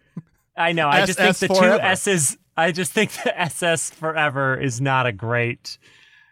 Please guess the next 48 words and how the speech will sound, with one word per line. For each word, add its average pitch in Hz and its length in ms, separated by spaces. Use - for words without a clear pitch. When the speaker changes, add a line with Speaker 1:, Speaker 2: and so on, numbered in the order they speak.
Speaker 1:
not 139 220
a 131 60
great, 123 320
and 139 120
I 160 120
know, 170 320
I 160 140
know 160 120
you 165 180
love 156 220
Thor, 147 460
and 131 220
so 139 100
you 131 100
thought 135 240
the - 60
Thunderbolt 131 580
S's 120 420
would 110 120
be 113 120
fun, 120 420
but 107 260
I, 135 160
I 135 160
don't 147 240
Speaker 2:
Yeah, 190 120
I 165 40
Speaker 1:
think 151 120
Speaker 2:
want 185 120
Speaker 1:
it's 190 60
a - 40
Speaker 2:
people 196 140
Speaker 1:
good 196 60
Speaker 2:
to 202 40
know 180 80
Speaker 1:
look. 175 80
Speaker 2:
that 190 80
we're 175 120
best 147 340
friends 131 680
<laughs> - 400
and 175 140
that 165 80
I 175 60
like 165 260
Beta 123 200
Ray 165 180
Bill. 165 380